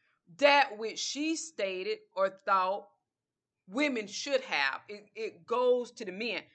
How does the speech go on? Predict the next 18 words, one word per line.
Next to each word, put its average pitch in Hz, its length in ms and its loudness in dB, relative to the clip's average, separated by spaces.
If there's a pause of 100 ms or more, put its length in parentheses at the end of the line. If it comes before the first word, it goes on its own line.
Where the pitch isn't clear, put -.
(260)
'cause 185 240 -4
the 180 160 -6 (300)
groups 302 400 -2
are 175 160 -4
in 170 160 -8
a 156 80 -4
weakened 151 420 -12
state 147 400 -10
with - 140 -16
Saturn 156 320 -4
being 147 200 -10
in 143 40 -12
Aquarius, 147 440 -12
if 165 140 -14
you 185 140 -8
all 160 160 -2
are 151 40 -8
understanding 151 680 -10